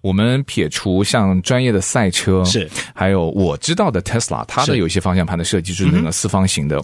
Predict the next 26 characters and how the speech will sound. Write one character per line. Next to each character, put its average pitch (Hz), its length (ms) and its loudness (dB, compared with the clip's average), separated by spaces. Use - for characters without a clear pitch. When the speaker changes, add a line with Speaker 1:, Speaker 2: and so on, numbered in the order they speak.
Speaker 2:
是。 - 180 0
嗯 - 20 0
哼。 - 0 -
是。 - 80 -12
Speaker 1:
我 95 100 0
知 208 120 0
道 247 80 2
美 113 120 2
国 110 160 0
有 117 120 -2
个 98 80 0
牌 92 180 -4
子， 90 100 -6
它 - 160 -8
现 151 160 0
在 147 60 0
也 98 120 0
推 151 220 0
出， 156 360 0
我 104 160 -2
们 120 180 2
记 - 140 -2
得 131 180 2
好 - 200 -2
像 - 20 -2
是 143 200 -2